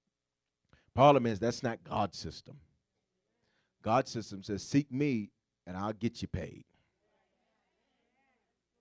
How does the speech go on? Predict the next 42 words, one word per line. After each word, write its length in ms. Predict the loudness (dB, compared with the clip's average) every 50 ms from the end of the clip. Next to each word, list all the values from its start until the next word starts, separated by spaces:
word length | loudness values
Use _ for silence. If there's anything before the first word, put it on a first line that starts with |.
| _ _ _ _ _
You're 120 | 4 4 6
not 180 | 6 4 2
hearing 260 | 4 4 4 4 6 6
what 140 | 6 6
I'm 120 | 6 2 0
saying. 380 | -2 -2 -2 -2 -2 -6 -10 -16 _ _ _ _ _
I, 160 | -10 -8 -6 -4
I 40 |
need 180 | -4 -4 -2 -2
you 60 | -4
to 60 | -4
get 220 | 0 -2 -2 -2 -2
this. 160 | -10 -12 -8
This, 220 | -6 -6 -6 -6
this 220 | -6 -8 -8 -4 0
has 200 | -2 -2 0 -2
to 60 | -6
resonate 680 | -4 4 6 6 6 6 4 0 0 2 2 2 2 -2 _ _ _ _ _ _ _ _ _ _
in 120 | 2 2
our 140 | 2 2 0
spirits, 420 | -2 -4 4 6 6 6 6 4 2
'cause 160 | -4 -6 2
so 160 | 6 6 6
many 220 | 6 6 2 2
times 480 | 0 0 -2 -2 0 0 -2 -4 -6 -10
churches 460 | -2 4 4 4 4 2 -2 -6 6
don't 200 | 8 8 8 8
become 340 | 2 -4 0 2 2 2 4
what 140 | 2 2 4
they're 120 | 2 2
supposed 420 | 2 6 8 10 10 10 8 4 0
to 100 | -2 -2
because 280 | -2 -2 -2 -4 -4
the 80 | -4 -6
people 320 | -4 -4 -4 -2 -2 -4
are 40 | -2
so 160 | 0 0 0
preoccupied 720 | 0 2 2 4 4 4 2 0 -4 -2 0 2 0 2 0
with 120 | 0 2
their 140 | 4 6 6
own 180 | 6 2 -2
stuff 400 | -6 -10 0 2 2 2 2 -2